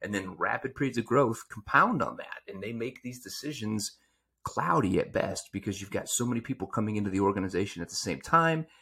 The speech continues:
Everybody's trying to negotiate their role, their seat at the table. What decisions can they make? Who owns that decision? What can we move off of? Oh man, there's a renewal. Vendor management's a whole nother thing. Like,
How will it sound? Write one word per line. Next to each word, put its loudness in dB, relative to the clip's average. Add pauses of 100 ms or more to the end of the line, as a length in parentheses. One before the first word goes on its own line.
(260)
Everybody's 6
trying 4
to 6
negotiate 6
their 8
role, 6
their 4
seat 2
at -2
the -4
table. -6
What -6
decisions -4
can -6
they -4
make? -6
Who -4
owns -4
that -6
decision? -4 (240)
What -2
can 0
we 2
move -4
off -4
of? 2
Oh 0
man, -4
there's -4
a -2
renewal. 2 (320)
Vendor 2
management's 2
a -2
whole 0
nother 2
thing. 0
Like, -4